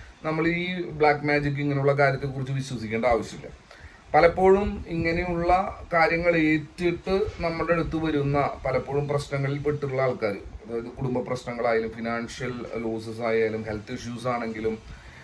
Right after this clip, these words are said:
ഒരുപാട്, ഏഹ്, അവരുടെ സ്വഭാവങ്ങളിൽ തന്നെ അവരെ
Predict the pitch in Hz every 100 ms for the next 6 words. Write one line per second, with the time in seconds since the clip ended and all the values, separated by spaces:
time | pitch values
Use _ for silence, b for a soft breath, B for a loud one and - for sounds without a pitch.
0 | B B 123 160 180 190 202 214 208 -
1 | - 135 143 147 131 127 135 147 165 160
2 | 139 139 143 147 156 156 151 139 123 120
3 | 135